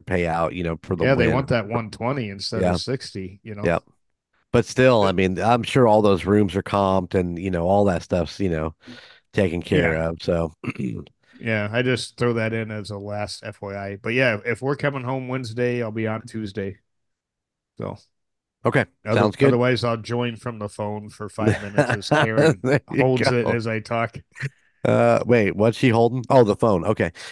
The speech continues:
Speaker 2: Yeah.
Speaker 1: Uh, that's probably a good thing. We don't wanna see anything else. <clears throat> Yeah.
Speaker 2: <laughs>
Speaker 1: Yeah, we'll be back next Tuesday.
Speaker 2: Hey, why is the phone going like this?
Speaker 1: Uh, yeah.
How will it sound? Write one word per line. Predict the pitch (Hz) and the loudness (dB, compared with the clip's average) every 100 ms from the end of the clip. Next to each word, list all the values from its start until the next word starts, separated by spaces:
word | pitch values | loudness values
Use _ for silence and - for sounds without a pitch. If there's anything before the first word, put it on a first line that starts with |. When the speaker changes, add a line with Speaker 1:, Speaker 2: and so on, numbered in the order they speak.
| - | -10
Speaker 2:
Yeah. | 110 98 101 | -6 -2 -2
Speaker 1:
Uh, | 85 | 0
that's | 98 - | 0 -2
probably | - 101 90 85 | -2 2 2 2
a | |
good | 87 82 | 0 0
thing. | 85 85 87 | -2 -2 -2
We | 98 | 0
don't | 92 85 | 2 0
wanna | 87 | -2
see | - 90 | -2 -2
anything | 82 87 90 | 0 0 0
else. | 92 90 - - - | 0 0 -4 -12 -2
<clears throat> | 120 107 80 _ _ _ _ _ - 107 | 0 0 -2 _ _ _ _ _ -16 -2
Yeah. | 139 160 110 107 104 95 - | 4 4 4 -2 -6 -10 -16
Speaker 2:
<laughs> | _ _ 131 | _ _ 4
Speaker 1:
Yeah, | 123 | 6
we'll | 110 135 | 6 6
be | 160 | 6
back | 160 147 147 | 6 6 4
next | 117 135 147 151 - - | 4 4 4 4 -2 -2
Tuesday. | 147 147 127 107 131 127 135 139 | 4 6 6 6 6 6 6 4
Speaker 2:
Hey, | 95 | 0
why | 92 101 107 | -4 -2 -2
is | 107 | -4
the | 98 | -6
phone | 107 104 98 | -6 -6 -6
going | 104 | -6
like | 98 98 | -6 -10
this? | 104 104 110 | -8 -4 0
Speaker 1:
Uh, | 104 95 | 0 2
yeah. | 107 117 | 2 2